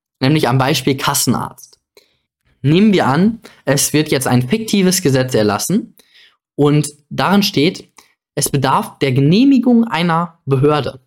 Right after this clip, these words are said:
Und diese Genehmigung kann man nicht beeinflussen. Und nur wenn ihr diese Genehmigung habt, könnt ihr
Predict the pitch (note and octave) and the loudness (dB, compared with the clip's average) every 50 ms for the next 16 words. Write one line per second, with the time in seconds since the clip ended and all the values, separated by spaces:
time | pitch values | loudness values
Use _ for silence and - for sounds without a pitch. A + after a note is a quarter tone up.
0 | _ _ _ _ _ _ D3 C#3+ C3+ D3 E3+ F3 G3 F#3+ D#3+ D#3+ D#3+ D#3+ E3+ E3+ | _ _ _ _ _ _ -2 -2 0 2 2 2 2 2 2 2 2 2 2 2
1 | D#3+ D3+ D#3 D#3 D3+ - D3 D3 E3 F#3+ G#3 - - - C#3+ C3 C#3+ D#3+ - - | 2 2 0 -2 -2 -2 -2 0 2 0 0 0 0 0 0 0 0 0 -2 -4
2 | A#2 A2 - - - - _ _ _ _ _ _ _ _ _ _ _ _ _ _ | -4 -6 -6 -10 -18 -20 _ _ _ _ _ _ _ _ _ _ _ _ _ _
3 | - D3 C#3+ D3+ E3+ G#3+ C4 D#4 E4+ F4 F4 D#4+ D#4+ - - F#3+ G3+ G#3+ G#3+ A3 | -2 0 2 4 4 4 4 4 4 2 2 0 -2 -6 -4 0 2 4 4 4
4 | G#3 F3 F#3+ G#3+ G#3+ A#3 A3 F#3 G#3 G3 F#3 F#3 F3+ F3 D3 B2+ A#2 A#2 A#2+ B2 | 4 4 2 2 2 2 2 2 2 2 4 4 2 2 0 0 -2 -4 -4 -4
5 | - - - - _ _ _ _ _ _ _ _ _ _ _ - - C#3 F3+ F3+ | -6 -10 -10 -12 _ _ _ _ _ _ _ _ _ _ _ -6 -2 0 0 0
6 | - D#3 D#3+ D#3+ F3 F#3+ G3 - - | 0 0 0 2 2 0 -2 -6 -10